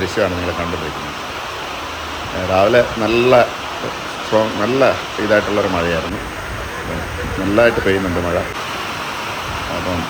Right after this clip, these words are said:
മഴ കഴിയാതെ നമുക്ക് പുറത്തിറങ്ങാൻ പറ്റത്തില്ല. അപ്പം ഇത് സ്റ്റക്കായിട്ടിരിക്കുകയാണ്. അത് തന്നെയല്ല, ഒരു ആറ് മണിയായിട്ടേ പുറത്ത് പോകുന്നുള്ളൂ. ആറ് മണി കഴിഞ്ഞിട്ട് പുറത്ത് പോകാന്നുള്ള ഉദ്ദേശത്തിലാണ് ഇവിടെ ഇരിക്കുന്നത്. അപ്പോൾ ആറ് മണി കഴിഞ്ഞിട്ട് റൂം എടുക്കാൻ, റൂം already ഞാൻ ഓൺലൈനിൽ ബുക്ക് ചെയ്തിട്ടുണ്ട്.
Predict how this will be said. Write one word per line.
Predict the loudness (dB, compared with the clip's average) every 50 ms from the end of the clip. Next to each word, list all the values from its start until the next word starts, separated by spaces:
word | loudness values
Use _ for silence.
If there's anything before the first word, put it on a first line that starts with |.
| -2 2
മഴ | 4 6 6 6
കഴിയാതെ | 6 8 8 8 6 6 4
നമുക്ക് | 2 0 2 2
പുറത്തിറങ്ങാൻ | 4 4 4 4 2 4 2 2 0
പറ്റത്തില്ല. | 0 0 -2 -4 -4 -4 -6 -6 -8 -8 -8 -8
അപ്പം | -6 -4 -4 -2 -4 -4 -4 -6
ഇത് | -4 -4 -4
സ്റ്റക്കായിട്ടിരിക്കുകയാണ്. | -2 -2 0 2 2 2 2 0 -2 -2 -2 -2 0 0
അത് | 2 2 4
തന്നെയല്ല, | 6 6 6 6 6 4 4 2
ഒരു | 2 4 4 4
ആറ് | 4 4 2
മണിയായിട്ടേ | 2 2 2 2 2 2 2
പുറത്ത് | 0 0 0 0
പോകുന്നുള്ളൂ. | 0 0 -2 -2 -4 -6 -8 -10 -14 -16 -18 -16 -16 -16 -16 -16 -14 -14 -14 -16 -16 -16 -14 -14 -14 -14 -14 -14 -14 -14 -10 -4 -2 0
ആറ് | 0 2
മണി | 2 4 4 4
കഴിഞ്ഞിട്ട് | 4 4 2 2 2 2
പുറത്ത് | 2 0 2 2
പോകാന്നുള്ള | 4 4 4 4 2 2 2 2
ഉദ്ദേശത്തിലാണ് | 2 2 0 0 -2 -4 -2 -2 -2 -4 -6 -8 -8
ഇവിടെ | -6 -4 -2 -2
ഇരിക്കുന്നത്. | -2 -2 -4 -4 -4 -2 -2 -2 -4 -4 -6 -8 -10 -8 -8 -8 -8 -8 -10 -10 -12 -10 -8
അപ്പോൾ | -4 -2 -2
ആറ് | 0 0 0
മണി | 2 2 4 4
കഴിഞ്ഞിട്ട് | 2 2 0 -2 -2 -2 0 0
റൂം | 0 0 0 0
എടുക്കാൻ, | 0 0 0 0 0 0 -2 -4 -6 -6 -6 -6 -4 -4 -4 -4 -4 -2 0 4
റൂം | 4 6 8 8
already | 8 8 8 8 6 6 6
ഞാൻ | 6 6 6
ഓൺലൈനിൽ | 6 6 6 4 4 2
ബുക്ക് | -2 -2 0 0
ചെയ്തിട്ടുണ്ട്. | 0 0 0 -2 -2 -2